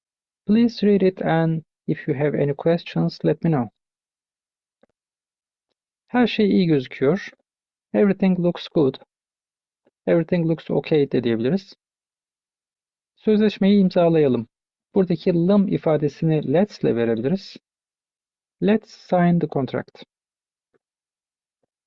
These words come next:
Contract de denebilir, agreement de denebilir.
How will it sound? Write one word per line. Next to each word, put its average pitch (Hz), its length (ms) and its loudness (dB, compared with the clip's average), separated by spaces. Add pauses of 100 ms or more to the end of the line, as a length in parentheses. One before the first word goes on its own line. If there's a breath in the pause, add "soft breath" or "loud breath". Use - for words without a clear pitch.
(400)
Contract 180 460 -2
de 147 100 -2
denebilir, 127 360 -2
agreement 143 560 -2
de 120 80 -2
denebilir. 117 460 -4